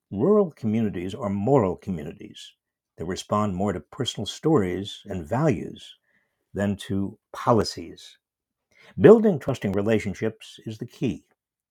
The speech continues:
This takes time and effort and demands humility and a willingness to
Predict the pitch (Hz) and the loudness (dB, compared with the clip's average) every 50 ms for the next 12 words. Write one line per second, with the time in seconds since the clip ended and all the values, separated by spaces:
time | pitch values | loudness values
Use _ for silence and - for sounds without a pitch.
0 | _ _ _ _ _ _ _ _ - 120 120 - 127 120 - - - - - 135 | _ _ _ _ _ _ _ _ -12 -12 -8 -6 -8 -8 -8 -10 -12 -6 -4 -2
1 | 110 95 85 76 92 104 - 110 104 - - 78 76 80 95 101 104 113 - 131 | -2 -2 -4 -6 -10 -6 -6 -6 -6 -4 -8 -10 -8 -6 -6 -6 -6 -6 -8 -6
2 | 117 160 151 160 156 143 - - - 147 139 156 165 147 123 104 90 80 - - | -6 -4 -4 -4 -4 -6 -6 -6 -4 -2 0 4 4 4 4 2 -2 -8 -10 -10
3 | - 85 92 92 104 117 131 127 110 107 101 98 - - - - 101 98 92 - | -10 -8 -8 -4 -2 -2 -2 -2 -2 -6 -8 -8 -10 -12 -10 -8 -8 -8 -8 -10